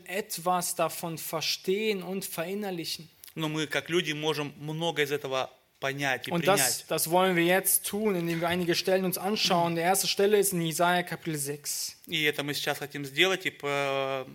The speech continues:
Speaker 2: для этого прочитаем некоторые местописания. Одно из них — это Исайя шесть.
Speaker 1: Wenn Menschen in der Bibel mit der majestätischen Heiligkeit Gottes konfrontiert wurden, waren sie sprachlos und erschrocken.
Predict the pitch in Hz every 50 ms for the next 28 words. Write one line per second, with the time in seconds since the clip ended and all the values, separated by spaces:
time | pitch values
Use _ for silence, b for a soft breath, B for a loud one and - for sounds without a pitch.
0 | 151 156 139 - 160 151 - 151 139 - 135 - - - 156 151 143 143 147 143
1 | 135 - 139 139 143 135 - 147 139 - 143 - - 175 180 185 180 170 160 151
2 | 151 B B B B B B B - 143 143 139 151 160 160 143 135 156 143 -
3 | 143 - - 131 131 131 - 147 147 139 135 139 131 135 - - - - 143 131
4 | 123 - - - B B B B B B 165 160 170 196 247 277 247 - - 233
5 | 214 208 208 208 185 151 196 247 269 262 240 202 196 220 220 220 202 190 185 196
6 | 196 190 180 185 - - - - 254 277 269 269 220 196 - 202 190 160 156 190
7 | 214 226 226 214 202 - - 196 185 165 165 - 214 220 220 226 208 - - -
8 | 208 190 185 - 196 185 190 - 220 220 220 - - 185 180 180 175 175 175 165
9 | 156 B B B B B B B B _ - 135 139 165 185 196 202 180 156 175
10 | 165 156 151 - - - - - - - 147 180 196 214 220 208 - - 165 160
11 | 151 143 - - - - 170 170 - 160 151 - - - 170 160 - - 147